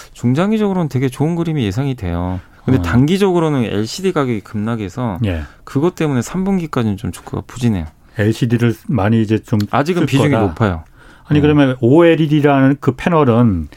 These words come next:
Speaker 2: 어, 엘지나 삼성, 엘-, 삼성 그러니까 그 좀 조그만 그
Speaker 1: 예, 작은 거
Speaker 2: 걸
Speaker 1: 스마트폰에
Speaker 2: 만든다고
Speaker 1: 만드는,
Speaker 2: 하고
Speaker 1: 예.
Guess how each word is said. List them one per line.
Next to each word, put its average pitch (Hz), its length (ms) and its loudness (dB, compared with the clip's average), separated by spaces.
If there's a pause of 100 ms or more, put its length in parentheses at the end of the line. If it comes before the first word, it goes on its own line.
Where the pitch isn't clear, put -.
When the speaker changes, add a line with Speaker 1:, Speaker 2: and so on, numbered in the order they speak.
(520)
Speaker 2:
어, 107 280 0
엘지나 143 440 2
삼성, 214 360 2
엘-, 160 220 0
삼성 226 340 4
그러니까 214 340 2
그 170 220 -2
좀 185 200 2 (200)
조그만 151 540 2 (140)
그 135 120 2
Speaker 1:
예, 120 140 4
작은 151 380 0
거 143 100 2
Speaker 2:
걸 131 240 2
Speaker 1:
스마트폰에 180 480 0
Speaker 2:
만든다고 117 460 2
Speaker 1:
만드는, 104 240 2
Speaker 2:
하고 95 180 2
Speaker 1:
예. 87 60 -6